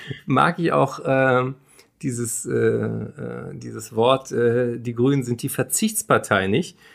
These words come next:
Und ich hatte, äh, neulich auch die Gelegenheit, ich hab, äh, ich mache für keine Partei Werbung, aber für ein Thema, nämlich Klima, äh, und Gesundheit sozusagen nach vorne zu stellen in der Priorisierung.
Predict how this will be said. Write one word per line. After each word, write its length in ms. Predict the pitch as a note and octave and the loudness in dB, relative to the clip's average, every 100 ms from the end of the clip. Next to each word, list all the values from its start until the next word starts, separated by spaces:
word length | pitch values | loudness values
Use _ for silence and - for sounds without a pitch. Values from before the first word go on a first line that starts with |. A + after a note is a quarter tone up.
| - - | -20 -8
Und 160 | B2+ | -6
ich 120 | A#2 C3 | -2 -2
hatte, 340 | B2 B2 A#2 | 0 0 2
äh, 100 | A#2 | 2
neulich 360 | A#2+ B2+ C3+ C3+ | 2 2 2 0
auch 100 | A#2 | -2
die 140 | B2+ | -2
Gelegenheit, 580 | A2+ B2+ D3+ D3 B2+ A#2 | 0 2 4 4 4 2
ich 140 | - | -2
hab, 260 | A2+ - - | -2 -2 -4
äh, 140 | A2+ | -2
ich 100 | A2 | 0
mache 220 | B2 A2 | 0 -2
für 100 | - | -2
keine 280 | A2 A#2 A#2 | 0 2 2
Partei 520 | A#2+ A2+ D#3 D#3+ D#3+ | 0 2 6 6 6
Werbung, 420 | B2+ B2+ B2 B2 G#2+ | 6 4 4 0 -2
aber 280 | A2+ A2+ B2+ A2 | -2 -2 -4 -10
für 140 | A2 B2 | -4 0
ein 120 | A2+ | 2
Thema, 340 | D#3 E3 E3 | 4 6 4
nämlich 260 | B2 A#2+ - | 2 -2 -6
Klima, 480 | B2+ B2 A#2 A2+ A2+ _ - | -4 0 0 0 -6 _ -4
äh, 300 | A#2+ A2+ A2 | 0 0 0
und 280 | A2 A#2+ A2 | -2 -6 -4
Gesundheit 560 | A2 D#3 E3 A#2 A2+ | -2 -2 0 0 0
sozusagen 560 | - B2 A2+ A2+ A2+ A2 | -4 -8 -8 -4 -2 -2
nach 120 | G#2+ | -2
vorne 320 | A#2+ B2+ C3 | 0 0 0
zu 120 | C3+ - | -4 -10
stellen 280 | - B2+ | -4 -4
in 80 | A#2+ | -2
der 100 | A2+ | -4
Priorisierung. 800 | A2 B2+ A#2 A2+ G#2+ C3 D3 D#3 | -4 -4 -2 -2 -2 -4 -4 -8